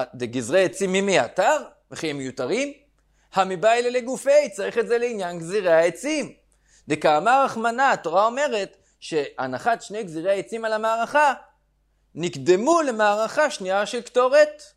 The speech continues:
"קודם תשים שני גזירי עצים על המערכה הגדולה, ורק אחר כך תעשה ותסדר את המערכה השנייה של הקטורת." אמר לי, זה הרי לא הולך לפי הסדר הזה.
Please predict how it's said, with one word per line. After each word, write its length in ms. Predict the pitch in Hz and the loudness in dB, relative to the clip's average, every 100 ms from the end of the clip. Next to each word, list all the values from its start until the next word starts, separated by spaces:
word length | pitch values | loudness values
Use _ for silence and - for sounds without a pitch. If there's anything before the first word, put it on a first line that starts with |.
| _ _ _ _ _ _ _ _ _ _ | _ _ _ _ _ _ _ _ _ _
"קודם 460 | - 285 262 254 202 | 4 4 4 0 -2
תשים 280 | 190 196 226 | -8 -8 -10
שני 220 | - 214 | -8 -8
גזירי 280 | 175 190 196 | -6 -2 -2
עצים 240 | 190 208 | -2 -4
על 60 | 196 | -4
המערכה 480 | 175 165 156 147 185 | -2 -2 -2 0 0
הגדולה, 420 | 160 160 139 135 | 0 -2 2 2
ורק 220 | 147 190 202 | 4 0 2
אחר 220 | 262 285 294 | 2 2 4
כך 420 | 233 233 - - _ _ _ _ _ _ _ _ - | 4 4 0 -12 _ _ _ _ _ _ _ _ 0
תעשה 540 | 175 170 - 269 254 190 | 0 0 2 4 4 0
ותסדר 420 | 196 208 202 269 | -4 0 4 4
את 100 | 262 | 4
המערכה 500 | 185 175 165 165 196 | 0 -2 0 2 2
השנייה 300 | 196 196 190 | 0 -4 -4
של 160 | 214 | -2
הקטורת." 560 | 196 - 185 185 190 - _ _ _ _ _ _ _ _ _ _ _ - | -4 -2 -2 -2 -4 -10 _ _ _ _ _ _ _ _ _ _ _ -8
אמר 260 | 135 143 165 | -2 0 2
לי, 320 | 160 151 - _ _ _ _ _ _ | 2 0 -4 _ _ _ _ _ _
זה 360 | - - 120 135 | -20 -12 2 2
הרי 160 | 123 | 4
לא 180 | 127 170 | 4 4
הולך 180 | 233 269 | 4 -2
לפי 200 | 294 269 | -2 -2
הסדר 460 | 208 - 233 127 | -2 -2 -2 -2
הזה. 260 | 120 107 98 | -4 -6 -8